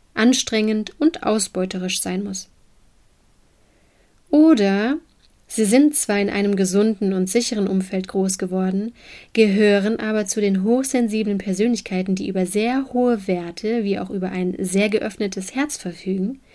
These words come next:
ihnen aber keiner beigebracht hat, wie sie sich mit ihren wunderschönen Gaben und Talenten ausreichend vor einem manipulativen Kaktus schützen können.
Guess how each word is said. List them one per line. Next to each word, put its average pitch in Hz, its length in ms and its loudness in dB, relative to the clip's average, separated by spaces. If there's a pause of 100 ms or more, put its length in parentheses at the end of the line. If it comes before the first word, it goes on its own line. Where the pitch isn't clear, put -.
(480)
ihnen 277 280 8
aber 233 220 0
keiner 302 580 6
beigebracht 226 640 0
hat, 202 200 -4 (460)
wie 190 200 2
sie 220 180 0
sich 262 340 -6
mit 190 220 -2
ihren 185 480 -2
wunderschönen 196 1300 2
Gaben 180 540 -6
und 180 160 -8
Talenten 185 640 -4 (380)
ausreichend 220 1080 -2 (400)
vor - 160 -6
einem 185 220 2
manipulativen 226 640 -2
Kaktus 226 540 -8
schützen 262 400 -6
können. 185 400 -6